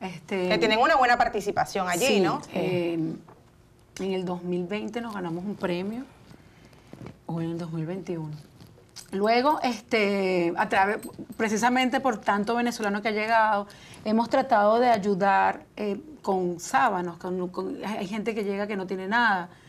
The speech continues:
Speaker 1: Tenemos un grupo de voluntarios espectaculares, eh, los volunt-, el voluntariado de Ave Jax es espectacular y de hecho también se los prestamos, como quien dice, a otras organizaciones.
Speaker 2: A otras organizaciones, ok.
Speaker 1: Entonces, bueno, pero a raíz de todo lo que ha pasado los venezolanos, bueno, hemos tenido que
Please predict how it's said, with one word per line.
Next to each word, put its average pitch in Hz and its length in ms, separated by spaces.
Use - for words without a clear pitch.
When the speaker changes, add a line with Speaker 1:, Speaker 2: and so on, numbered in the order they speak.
Speaker 1:
Tenemos 202 380
un 233 160
grupo 240 280
de 247 60
voluntarios 196 500
espectaculares, 190 1080
eh, 180 100
los 180 200
volunt-, 170 320
el 190 80
voluntariado 185 480
de 247 60
Ave 214 200
Jax 220 380
es 226 260
espectacular 185 800
y 226 280
de 196 220
hecho 220 180
también 196 320
se 185 140
los 226 100
prestamos, 196 460
como 196 200
quien 180 160
dice, 190 400
a 190 140
otras 180 260
organizaciones. 175 440
Speaker 2:
A 196 200
otras 208 180
organizaciones, 175 880
ok. - 60
Speaker 1:
Entonces, 254 320
bueno, 254 220
pero 254 160
a 247 60
raíz 247 400
de 330 100
todo 330 280
lo 320 120
que 285 80
ha 262 80
pasado 285 320
los 285 160
venezolanos, 277 540
bueno, 240 180
hemos 214 140
tenido 214 280
que 226 200